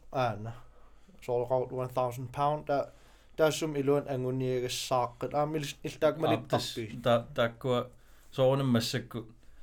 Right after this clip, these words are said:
Speaker 2: ni hundrede angorusuppa. Ta-,
Speaker 1: Mm.
Speaker 2: ta-,
Speaker 1: Mm.
Speaker 2: tassun sas kiluusaannar,
Speaker 1: Mm.
Speaker 2: syv kiluunnar.
Speaker 1: Aa.
Speaker 2: Inorpaamassak. Ta misigiun kivissinnaalluu massakku.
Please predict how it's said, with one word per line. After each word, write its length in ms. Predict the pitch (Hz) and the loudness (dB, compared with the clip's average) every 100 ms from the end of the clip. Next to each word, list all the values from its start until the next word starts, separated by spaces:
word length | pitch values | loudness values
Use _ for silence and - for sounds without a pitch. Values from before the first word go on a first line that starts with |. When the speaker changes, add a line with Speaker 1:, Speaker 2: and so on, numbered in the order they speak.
| - - | -20 -4
Speaker 2:
ni 200 | 123 120 | 4 6
hundrede 540 | 113 117 117 117 113 - | 8 6 4 4 4 2
angorusuppa. 720 | 104 95 92 92 87 - 76 | -2 -2 -4 -8 -12 -10 -8
Ta-, 160 | 85 76 | -4 -4
Speaker 1:
Mm. 140 | 120 - - - | -6 -12 -14 -12
Speaker 2:
ta-, 100 | 135 | -8
Speaker 1:
Mm. 80 | 127 | -4
Speaker 2:
tassun 340 | 107 - 107 101 - - - - - | -4 -4 -4 -6 -10 -16 -18 -20 -20
sas 260 | - 98 - | -16 -12 -12
kiluusaannar, 840 | - 92 95 95 101 95 92 87 - - | -8 -8 -8 -8 -8 -8 -10 -10 -14 -12
Speaker 1:
Mm. 200 | 131 120 | -6 -4
Speaker 2:
syv 240 | 107 107 101 | -4 -4 -4
kiluunnar. 480 | 104 101 101 101 95 - | -6 -4 -4 -6 -8 -10
Speaker 1:
Aa. 200 | 117 104 98 - - - - - - | -10 -10 -12 -20 -20 -20 -20 -14 -8
Speaker 2:
Inorpaamassak. 760 | 95 85 - 90 87 - 85 | -6 -6 -8 -6 -6 -8 -6
Ta 160 | 113 110 | 0 4
misigiun 560 | 117 113 120 123 123 | 4 4 2 2 0
kivissinnaalluu 880 | 120 107 98 - 107 104 101 - 110 | 0 -2 -2 -4 -2 -2 -2 -6 -8
massakku. 400 | 95 90 101 87 | -8 -8 -10 -12